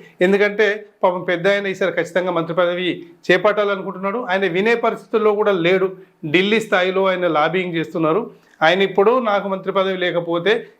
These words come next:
ఖచ్చితంగా నేను ఏదో గట్టి నిర్ణయం తీసుకునే దిశ ఉన్నట్టు ఆయన అనుచరులు చెప్తున్నారు.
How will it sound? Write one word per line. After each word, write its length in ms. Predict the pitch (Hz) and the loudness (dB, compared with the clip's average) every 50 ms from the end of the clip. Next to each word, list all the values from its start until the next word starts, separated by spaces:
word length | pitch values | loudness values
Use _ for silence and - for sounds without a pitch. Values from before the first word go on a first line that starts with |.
| _ - 185 | _ 0 0
ఖచ్చితంగా 600 | 175 - 208 190 208 208 202 208 208 202 196 202 - - | 2 2 2 2 2 0 0 0 0 -2 -2 -6 -8 -6
నేను 220 | 190 196 190 185 | -4 -2 -2 0
ఏదో 220 | 190 180 185 185 160 170 | 0 0 -2 0 2 2
గట్టి 160 | 170 170 196 | 2 2 0
నిర్ణయం 360 | 190 196 190 196 202 190 190 | -2 -2 -2 0 -2 -2 -2
తీసుకునే 360 | 175 160 - - 185 180 180 | -4 -6 -4 -2 -2 -2 -2
దిశ 200 | 170 170 165 180 | -2 -2 -2 0
ఉన్నట్టు 640 | 175 170 165 180 196 202 196 - 202 214 254 254 - - | 0 0 2 2 2 0 2 0 0 -2 -2 -4 -2 0
ఆయన 200 | 170 175 180 180 | 2 2 2 2
అనుచరులు 320 | 180 180 185 226 220 208 | 0 0 0 0 0 0
చెప్తున్నారు. 600 | 180 196 185 202 - 190 196 202 208 254 277 269 | -2 -2 -2 -2 -4 -4 -2 -2 -2 -4 -6 -8